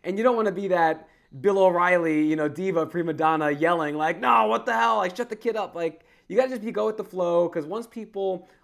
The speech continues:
learn that you're easy to work with and even fun to work with, and you're just adaptable to whatever the situation calls for,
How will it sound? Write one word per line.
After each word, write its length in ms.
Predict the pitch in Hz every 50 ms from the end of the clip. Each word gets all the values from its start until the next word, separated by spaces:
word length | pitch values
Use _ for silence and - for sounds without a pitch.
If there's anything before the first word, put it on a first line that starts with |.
| _ _
learn 260 | - 147 160 175 175 175
that 120 | 160 160
you're 180 | 156 156 170 -
easy 280 | 156 165 165 139 151
to 100 | 131 127
work 280 | 117 123 160 180 175 -
with 280 | 185 190 190 185 185 _ _ _ _ _
and 120 | - 151
even 180 | 170 165 151 135
fun 260 | - - 151 175 190
to 100 | - 202
work 260 | 190 196 202 202 196 190
with, 280 | 202 202 202 190 190 -
and 140 | 131 143
you're 100 | 151 160
just 180 | 165 170 160 -
adaptable 640 | 123 135 120 143 131 147 - - 156 147 170 170
to 120 | 165 - 165
whatever 300 | 147 139 139 147 147 147
the 80 | 143
situation 580 | 143 143 156 143 147 147 143 143 139 139 143 139
calls 260 | - 156 143 147 143
for, 280 | _ 165 170 180 180